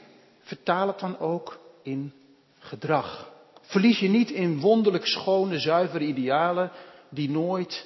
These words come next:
handen en voeten krijgen in je leven. Maar doe iets. Kom eens achter je schermpje vandaan, stop die smartphone eens weg en zet eens een stapje op een pad waarvan je weet: "Dit is de moeite waard.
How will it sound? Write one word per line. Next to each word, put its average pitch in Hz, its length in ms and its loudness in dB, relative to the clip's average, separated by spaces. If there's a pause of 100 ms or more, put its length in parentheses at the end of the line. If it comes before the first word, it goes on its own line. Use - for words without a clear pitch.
(140)
handen 156 300 -4
en 143 100 -6
voeten 190 260 -8
krijgen 131 520 -6 (340)
in 123 120 -10
je 110 80 -8
leven. 104 500 -8 (920)
Maar 113 380 -8
doe 139 220 -4
iets. - 480 -8 (920)
Kom 175 180 0
eens 175 120 -2
achter 131 260 -6
je 120 80 -6
schermpje 160 480 -8
vandaan, 120 540 -8 (460)
stop - 300 -10
die 156 100 -8
smartphone 135 600 -6
eens 101 120 -12
weg 110 320 -14 (480)
en 113 100 -20
zet 127 180 -10
eens 123 120 -10
een 107 80 -10
stapje - 440 -10 (320)
op - 140 -12
een 107 120 -12
pad 135 200 -8
waarvan 110 260 -10
je 101 100 -10
weet: 113 360 -10 (300)
"Dit - 320 -8 (120)
is 156 280 -8
de - 80 -12
moeite 139 320 -6
waard. 113 400 -6